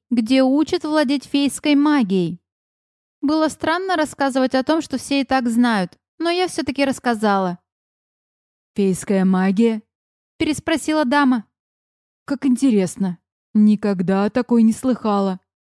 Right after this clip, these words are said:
И об Академии фей тоже слышу впервые». «Не может такого быть! Это же старейшая академия! Ей уже более семисот лет! Точнее, не самой академии,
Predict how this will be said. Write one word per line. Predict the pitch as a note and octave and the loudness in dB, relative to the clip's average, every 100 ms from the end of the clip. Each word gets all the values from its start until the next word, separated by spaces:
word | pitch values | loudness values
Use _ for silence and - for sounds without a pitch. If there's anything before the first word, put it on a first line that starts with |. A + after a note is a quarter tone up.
| _ | _
И | G#3+ | 0
об | G#3 F#3 | 0 0
Академии | F#3 G3+ F3 G3 G3 | -2 -2 2 2 2
фей | F#3+ - G#3+ A#3+ _ _ _ | 0 -2 -2 -4 _ _ _
тоже | C#4+ A#3 F3+ | 0 2 0
слышу | - E3+ E3+ | -4 -4 -6
впервые». | - F#3+ F3+ F3 E3+ D#3 _ _ _ _ _ _ _ _ _ _ _ | -4 -2 0 0 -2 -6 _ _ _ _ _ _ _ _ _ _ _
«Не | D4+ E4 | -2 0
может | F4 F4+ E4 | 2 0 0
такого | - E4 E4 D#4+ D#4 | -4 0 2 2 2
быть! | C4 B3 - _ _ | 2 0 -4 _ _
Это | - D4+ D#4 | -4 0 0
же | D4 | 0
старейшая | D#4 - D4+ D#4 E4 - D#4+ D#4 | -2 0 0 2 0 0 0 0
академия! | D#4+ D4+ C4 D4 A#3+ F#3+ F3+ - _ | 0 0 2 4 4 2 -4 -12 _
Ей | D4 D4 | 0 2
уже | C#4+ C4+ | 2 2
более | C4+ C4+ D#4+ F4 | 2 2 2 0
семисот | D#4 E4 E4 C#4+ E4 D#4+ | -2 -2 -2 0 0 0
лет! | D4+ D4 A#3+ - - _ _ _ _ - | 0 0 0 -2 -12 _ _ _ _ -6
Точнее, | D#4 - D4+ D4+ | -6 -2 0 2
не | D4+ | 0
самой | - D4 D4 G4 | 0 0 0 -2
академии, | - C#4 A3 A#3+ G#3+ F#3+ | -2 -2 0 2 2 0